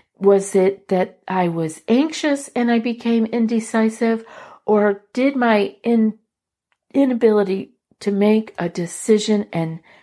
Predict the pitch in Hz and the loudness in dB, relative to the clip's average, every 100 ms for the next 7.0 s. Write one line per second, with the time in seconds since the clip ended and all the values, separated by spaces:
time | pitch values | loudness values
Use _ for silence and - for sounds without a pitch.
0 | _ - - - 285 285 165 151 170 - | _ -12 -12 -4 -4 -2 -4 -2 -2 -4
1 | - - - _ _ _ _ _ _ - | -10 -20 -20 _ _ _ _ _ _ -6
2 | 156 156 160 - 180 180 196 - 240 269 | -2 -2 -4 -6 -8 -8 -12 -4 0 2
3 | 330 254 - - 156 165 - - - - | 2 0 -2 -4 -8 -8 -12 -12 -14 -18
4 | - - _ - 240 240 233 240 269 277 | -20 -20 _ -4 2 2 2 2 0 0
5 | - - - 233 220 196 - 185 - 196 | -4 -6 -4 0 -2 -2 -2 -2 -4 -4
6 | 196 226 262 226 208 208 190 185 180 - | 0 2 2 2 2 0 0 0 0 -4